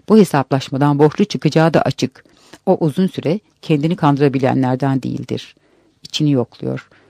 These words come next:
Kocasına karşı saygı, sevgi, aşk kırıntısı gibi duygular arıyor.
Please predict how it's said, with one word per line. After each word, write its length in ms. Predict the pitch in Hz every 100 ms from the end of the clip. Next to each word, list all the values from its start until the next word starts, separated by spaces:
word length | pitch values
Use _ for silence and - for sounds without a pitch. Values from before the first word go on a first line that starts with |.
| _
Kocasına 440 | - 170 180 -
karşı 360 | 180 156 160 -
saygı, 580 | - 147 151 139 151 170
sevgi, 440 | - 160 143 -
aşk 240 | - 175 -
kırıntısı 420 | 135 135 - 147
gibi 180 | 147 147
duygular 380 | 151 143 147
arıyor. 420 | 127 113 113 120